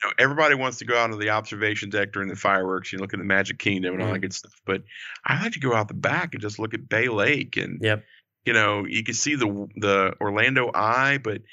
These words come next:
Speaker 1: just to see just, like, wilderness and see some hotels in the distance and,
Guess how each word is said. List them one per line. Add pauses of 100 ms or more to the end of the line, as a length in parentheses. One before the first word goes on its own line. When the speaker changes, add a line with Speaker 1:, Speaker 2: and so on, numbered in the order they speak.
(240)
Speaker 1:
just
to
see
just,
like,
wilderness
and
see
some
hotels
in
the
distance
and,